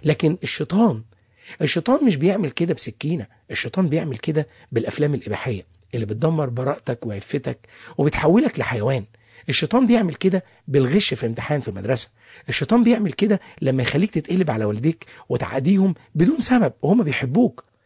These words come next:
عشان كده يا صاحبي، الجزء الأخير من الحلقة بتاعتنا النهاردة هقولك،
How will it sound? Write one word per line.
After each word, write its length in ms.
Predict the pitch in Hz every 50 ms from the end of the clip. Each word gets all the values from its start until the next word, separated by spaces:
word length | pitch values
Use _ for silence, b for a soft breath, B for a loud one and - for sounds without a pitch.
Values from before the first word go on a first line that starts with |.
| B B B B B B
عشان 220 | 131 123 - 208
كده 160 | 202 - 370 294
يا 40 |
صاحبي، 380 | 233 - 220 175 156 175 170 - b b b b b b _
الجزء 400 | 135 139 156 311 330 330 226 -
الأخير 400 | 156 - - - - 220 156 113
من 100 | 131 139
الحلقة 300 | 131 - - 196 190 156
بتاعتنا 380 | 117 - - 131 156 160 - 123
النهاردة 460 | 113 107 - 165 170 139 156 151 - b b b b b b
هقولك، 520 | - 151 156 185 185 165 - - _ -